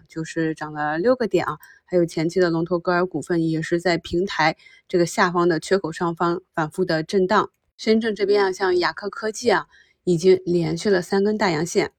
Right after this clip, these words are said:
所以呢，咱们知道了有哪一些板块儿，它是在未来有一个希望可以成长起来，成为一个主流板块儿，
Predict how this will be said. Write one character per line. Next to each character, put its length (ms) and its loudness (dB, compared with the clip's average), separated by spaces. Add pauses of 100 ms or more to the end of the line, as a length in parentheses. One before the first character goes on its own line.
(260)
所 120 4
以 40 6
呢， 180 6
咱 240 4
们 240 4 (320)
知 220 4
道 220 6
了 200 4
有 200 6
哪 200 4
一 80 2
些 220 4
板 340 0
块 220 0
儿， 140 2 (340)
它 180 2
是 140 0
在 160 4
未 200 2
来 280 -2
有 220 0
一 160 -2
个 100 0
希 240 -2
望 240 4 (220)
可 120 0
以 160 4
成 240 -2
长 220 -2
起 100 -8
来， 160 -6
成 160 -10
为 100 0
一 60 4
个 80 2
主 160 -8
流 160 -8
板 200 -6
块 200 -6
儿， 80 -6